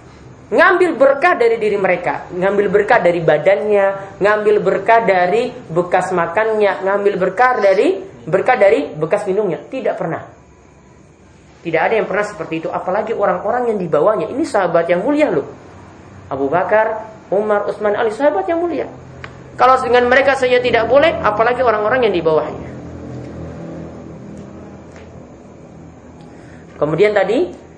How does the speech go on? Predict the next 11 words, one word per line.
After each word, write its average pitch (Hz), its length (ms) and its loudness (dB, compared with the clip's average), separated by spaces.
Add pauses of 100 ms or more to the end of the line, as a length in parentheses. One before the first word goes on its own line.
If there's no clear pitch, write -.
(240)
tadi 175 400 0
yang 175 160 2
pertama 220 400 2
kita 220 240 0
membalas 180 320 2
kebaikan, 170 560 4
yang 185 160 2
pertama 175 640 0
dengan 202 480 2 (1120)
membalas 180 480 2
kebaikan 175 400 4